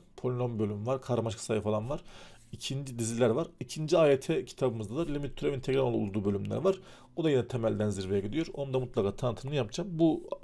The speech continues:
videonun yayınlanma tarihine bakın. İki hafta sonra da A Y T bir ve ikinci kitabımız beraber çıkacak. Sonra T Y T üçüncü kitabımız çıkacak. Şu sonra t-, geometri kitabımızda altı tane kitaplık seriyi tamamlamış olacağız. Şu zaten çıkmıştı birinci kitap. Birinci kitapla ikinci kitabı,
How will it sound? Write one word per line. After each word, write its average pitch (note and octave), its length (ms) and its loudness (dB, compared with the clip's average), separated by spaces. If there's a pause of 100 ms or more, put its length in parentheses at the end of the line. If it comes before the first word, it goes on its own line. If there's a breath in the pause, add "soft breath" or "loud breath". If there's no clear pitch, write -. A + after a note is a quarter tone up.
(100)
videonun C3 320 -2
yayınlanma B2+ 440 2
tarihine A#2 320 0
bakın. D3 220 -2
İki - 220 -4
hafta - 180 -4
sonra A#2 260 -8
da D#3+ 120 -2 (540 loud breath)
A C3 120 6
Y B2+ 120 4
T B2+ 160 0
bir A#2+ 140 2
ve A2 80 4
ikinci A#2+ 200 -4
kitabımız B2+ 380 -4
beraber A#2+ 260 6
çıkacak. E3 220 -6
Sonra D3+ 320 -2
T C#3 140 2
Y C3+ 120 6
T B2 100 -2
üçüncü - 360 0
kitabımız D#3+ 400 0
çıkacak. E3+ 400 -2
Şu F3+ 280 -4
sonra D3 280 -6
t-, - 200 -8 (340)
geometri B2 340 0
kitabımızda G#2 500 -4 (540 loud breath)
altı C3+ 340 4
tane A#2 200 0
kitaplık - 360 -4
seriyi B2 300 4
tamamlamış A#2 720 -2
olacağız. A2+ 340 -2
Şu - 160 -4
zaten B2+ 340 2
çıkmıştı - 380 -8
birinci F#2 200 -6
kitap. - 340 -8
Birinci D3+ 220 -2
kitapla F3 360 0
ikinci E3 220 0
kitabı, F#3+ 300 10